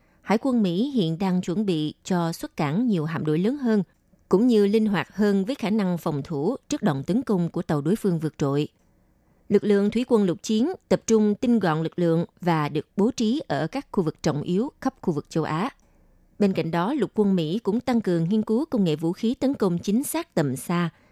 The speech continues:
để vô hiệu hóa chiến thuật chống xâm nhập và chống tiếp cận trên biển của Trung Quốc. Trong khi đó, không quân Mỹ sẽ tiếp tục phát triển công nghệ tàng hình và công nghệ liên lạc đa thứ quân, giúp kết nối với toàn bộ lực lượng Mỹ tác chiến trên cùng một mặt trận.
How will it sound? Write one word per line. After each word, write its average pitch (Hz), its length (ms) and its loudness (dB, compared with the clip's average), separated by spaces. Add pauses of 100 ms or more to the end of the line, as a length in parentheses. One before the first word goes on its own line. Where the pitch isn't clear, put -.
để 180 200 6
vô 202 300 2
hiệu 156 220 -2
hóa 175 140 -2
chiến - 240 -6
thuật - 220 -6
chống 214 220 0
xâm 196 220 -2
nhập 156 200 -2 (320)
và 170 200 4
chống 214 220 0
tiếp 339 160 -4
cận 151 220 2
trên 175 200 -2
biển 156 320 -2 (100)
của 151 140 0
Trung 165 240 -4
Quốc. 277 160 2 (840)
Trong 269 140 4
khi 262 120 2
đó, 226 200 2
không 226 260 -2
quân 220 200 0
Mỹ 180 300 0
sẽ 196 120 -4
tiếp 294 180 -6
tục 170 140 -2
phát - 180 -8
triển 175 200 2
công 180 240 -2
nghệ 143 200 0
tàng 151 180 -2
hình 156 280 -2 (320)
và 175 180 4
công 220 180 0
nghệ 170 140 4
liên 208 240 2
lạc 156 180 -2 (100)
đa 185 140 0
thứ 269 200 -4
quân, 196 220 2 (480)
giúp 240 200 -4
kết 320 180 -2
nối 226 200 4
với 339 200 -4
toàn 165 260 0
bộ 165 200 0
lực 185 180 -2
lượng 170 220 -2
Mỹ 165 260 -2
tác - 200 -8
chiến 226 300 0
trên 185 180 -2
cùng 160 200 -2
một 143 140 -6
mặt - 180 -10
trận. 156 220 0